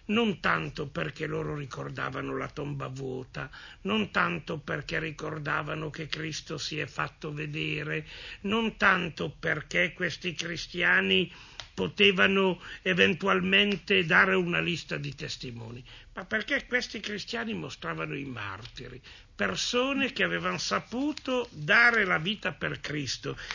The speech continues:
Se c'erano delle persone che potevano dare la vita per Cristo, rinunciare alla propria vita,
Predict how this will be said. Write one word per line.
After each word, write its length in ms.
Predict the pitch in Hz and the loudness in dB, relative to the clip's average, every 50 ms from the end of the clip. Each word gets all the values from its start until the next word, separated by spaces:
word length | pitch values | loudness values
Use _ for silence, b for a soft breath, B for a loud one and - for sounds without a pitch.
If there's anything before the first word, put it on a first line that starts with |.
| B B | B B
Se 220 | B - 233 240 | B 2 2 4
c'erano 420 | 180 - 302 302 302 269 254 233 220 | 6 8 8 10 8 8 6 6 4
delle 300 | 180 226 277 285 269 - | 4 4 4 4 2 0
persone 920 | - - 254 247 214 190 - - - 262 254 233 208 180 165 160 156 156 | 2 2 2 2 4 2 0 2 4 6 6 6 6 4 2 2 2 0
che 140 | - - 180 | 0 -2 -4
potevano 540 | 151 - 208 165 - 254 254 247 226 214 190 | -4 -4 -4 -2 0 0 0 2 0 0 2
dare 260 | 175 233 254 247 220 | 4 4 4 4 4
la 100 | 202 202 | 2 2
vita 280 | 202 247 - - 202 - | 0 0 0 0 -2 0
per 240 | - 202 190 180 | 0 -2 -2 -2
Cristo, 420 | 156 233 254 247 - - - 196 175 | -2 -2 -2 -2 -2 -2 -2 0 0
rinunciare 680 | 196 254 254 262 240 233 - - 269 277 247 220 214 | 0 0 0 0 0 0 0 4 6 6 8 8 6
alla 160 | 202 185 175 - | 6 4 2 0
propria 440 | - 180 170 151 - 175 175 170 | 0 -2 -4 -2 0 2 2 2
vita, 420 | 165 165 175 156 - - 76 76 | 2 2 -2 -4 -2 0 0 0